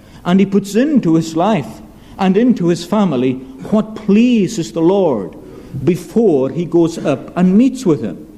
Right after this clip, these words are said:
Before he even presents himself at Bethel to worship God, he will put his house in order. He'll put his life in order.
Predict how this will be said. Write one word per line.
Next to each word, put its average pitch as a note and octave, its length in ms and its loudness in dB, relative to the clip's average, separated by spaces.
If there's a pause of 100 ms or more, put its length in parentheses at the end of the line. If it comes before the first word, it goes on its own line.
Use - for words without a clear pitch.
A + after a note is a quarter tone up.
(1160)
Before A3 360 2
he G3+ 140 2
even G#3+ 240 0
presents G3+ 760 0
himself F3 600 -4
at - 220 -6
Bethel F3 460 -2
to C3 80 -4
worship C3+ 560 -2
God, A#2+ 360 0 (260)
he E3+ 100 0
will D#3+ 160 2
put A3 320 -2
his E3+ 180 -4
house F#3+ 260 0
in D3 100 0
order. B2 380 0 (240)
He'll F#3 140 2
put A3+ 220 -2
his G3 160 0
life G3 340 2
in F3 120 0
order. B2+ 440 0